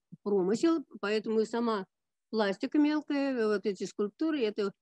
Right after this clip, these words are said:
уникальные памятники. У коряков сейчас этого вида искусства нет. Следующая коллекция была приобретена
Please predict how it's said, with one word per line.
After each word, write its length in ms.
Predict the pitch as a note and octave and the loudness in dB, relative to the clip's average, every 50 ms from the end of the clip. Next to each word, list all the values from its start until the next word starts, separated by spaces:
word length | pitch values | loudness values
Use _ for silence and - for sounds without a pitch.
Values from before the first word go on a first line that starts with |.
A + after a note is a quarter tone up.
| _ _ - | _ _ -2
уникальные 640 | - G#3+ A3+ B3+ A#3 - A#3+ A3 G3+ G3+ G3 G3 F#3+ | 0 0 0 0 0 -2 0 0 2 2 0 0 -2
памятники. 720 | - G#3 G3 G3 G3+ G3+ G#3 - C4 C4+ C4 C#4+ D4 D4 - _ _ _ _ - | -2 -2 0 0 0 -2 -2 -2 -2 -2 0 -2 -2 -4 -6 _ _ _ _ -8
У 100 | - G#3 | -8 -4
коряков 480 | - A#3+ A#3 A#3+ B3+ A#3 - - F3+ - | -2 0 0 0 0 0 -2 -4 -8 -8
сейчас 580 | - A3 G3 - - C#4 D4 D#4+ D#4 - - _ _ _ _ _ _ _ _ _ - | -6 -10 -8 -6 -2 0 0 0 -2 -4 -12 _ _ _ _ _ _ _ _ _ -4
этого 320 | C4 C4+ C4 C#4+ A#3 A#3+ | -4 -2 -2 0 0 0
вида 320 | A3+ G#3 A3+ A3 G3 G#3+ G#3+ | 0 0 0 0 0 0 -2
искусства 440 | G3+ - - - A#3 - - - G#3 | -2 -4 -6 -8 -8 -6 -2 0 2
нет. 280 | G3 E3+ D#3 - - _ _ _ _ _ _ _ _ _ _ - | 2 2 0 -4 -12 _ _ _ _ _ _ _ _ _ _ -4
Следующая 400 | B3+ C#4+ D#4 D#4 D#4 C4+ - C#4 | 0 2 2 2 2 0 -2 -2
коллекция 560 | C4+ - C4+ C#4 C#4+ E4 F4 E4+ - - D4 B3+ | -2 0 0 2 2 2 0 0 -2 -4 -2 -2
была 260 | A3 A3+ A#3+ A#3+ A#3+ | 0 2 2 2 2
приобретена 920 | A#3 A#3+ A#3+ A#3+ A#3+ G#3+ A#3 A#3+ A#3 - B3+ A#3+ B3+ B3+ B3 A#3+ A#3+ A#3+ | 0 0 0 0 0 -2 -4 -6 -6 -6 -4 -4 -4 -2 -2 -4 -4 -6